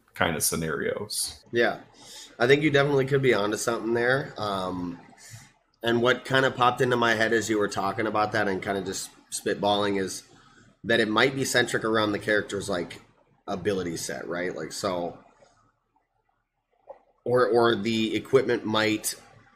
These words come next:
Speaker 2: like you said, be kinda focused for a certain thing, um, in
Speaker 1: Mm-hmm.
Speaker 2: terms of combat ability. Like, uh, Shiraku's to me jumps out as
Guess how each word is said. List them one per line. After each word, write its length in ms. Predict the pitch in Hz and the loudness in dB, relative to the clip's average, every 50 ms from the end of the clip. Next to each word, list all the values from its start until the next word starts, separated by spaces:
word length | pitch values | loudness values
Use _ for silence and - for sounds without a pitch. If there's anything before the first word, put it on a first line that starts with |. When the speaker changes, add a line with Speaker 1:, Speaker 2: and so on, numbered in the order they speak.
| _ - | _ -10
Speaker 2:
like 260 | - 95 107 98 87 92 | -4 -2 -2 -2 -2 -6
you 80 | 101 | -8
said, 340 | 95 - - 113 107 95 85 | -6 -4 -2 -2 -2 -2 -2
be 120 | 87 107 98 | -6 -6 -6
kinda 280 | - - 110 101 95 | -4 -4 -2 -2 -2
focused 460 | 95 - - 107 104 - 107 92 - | -4 0 0 0 0 0 -2 -4 -4
for 140 | - 101 95 | -4 -2 -2
a 40 | 92 | -2
certain 360 | - - 107 101 - - 95 | 0 0 0 0 0 -2 -8
thing, 580 | - - - 107 98 98 101 107 113 131 135 - - - - _ _ _ _ _ _ _ _ _ _ _ _ _ _ _ - | -10 -6 -2 0 0 0 2 0 -2 -2 -4 -8 -14 -20 -20 _ _ _ _ _ _ _ _ _ _ _ _ _ _ _ -8
um, 320 | 98 101 98 92 90 107 | -4 -2 -2 0 0 0
in 80 | 101 101 | 0 2
Speaker 1:
Mm-hmm. 120 | 104 95 | 2 2
Speaker 2:
terms 240 | 92 98 98 98 98 | 2 2 0 0 -2
of 100 | 101 - | -6 -8
combat 420 | - 104 92 92 92 87 85 85 85 | -6 -4 -4 -2 -2 -4 -4 -6 -6
ability. 400 | 80 87 87 82 82 78 78 82 | -6 -6 -6 -6 -6 -8 -8 -8
Like, 260 | 87 82 82 82 - | -6 -6 -6 -8 -8
uh, 160 | - - - - - - - | -12 -14 -16 -18 -18 -16 -10
Shiraku's 800 | - - 117 107 107 104 110 110 - - 135 131 131 127 131 - | -4 -2 0 2 4 4 4 4 4 2 2 2 2 0 0 0
to 120 | - 120 | 0 2
me 240 | 104 101 104 113 117 | 4 4 4 4 2
jumps 360 | 107 107 107 98 98 95 - | 2 2 2 2 2 0 0
out 200 | 95 95 95 95 | 0 0 2 2
as 340 | 95 92 90 87 85 - | 0 0 -2 -4 -6 -8